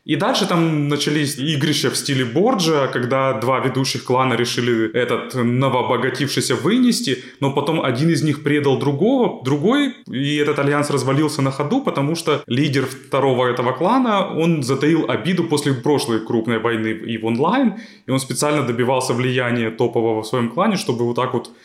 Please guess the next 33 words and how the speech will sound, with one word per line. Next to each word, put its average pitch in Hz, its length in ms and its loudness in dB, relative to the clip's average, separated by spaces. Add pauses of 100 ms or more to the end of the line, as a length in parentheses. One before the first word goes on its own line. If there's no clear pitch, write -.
(200)
вступить 160 420 -2
в 131 60 0
альянс 127 380 0
с - 140 -4
обидчиками, 127 560 -2
а - 20 0
потом 131 340 2
им 123 140 0
отомстить. 117 720 -4
И 123 80 -2
в 185 80 2
итоге 214 260 2
у 165 60 4
них 170 220 0
там 139 240 0
прошла, 139 480 2
по-моему, 123 320 0
они 120 120 2
назвали 113 400 2
это 110 120 0
вторая 113 340 0
пчелиная 117 480 -2
война, 160 680 0
которая 127 380 0
там 110 400 -4
нанесла 113 540 0
разрушений 113 960 0
и 117 140 0
жертв 127 460 -2
на 98 520 0
много-много 131 680 0
реальных 113 420 0
денежек. 104 560 -8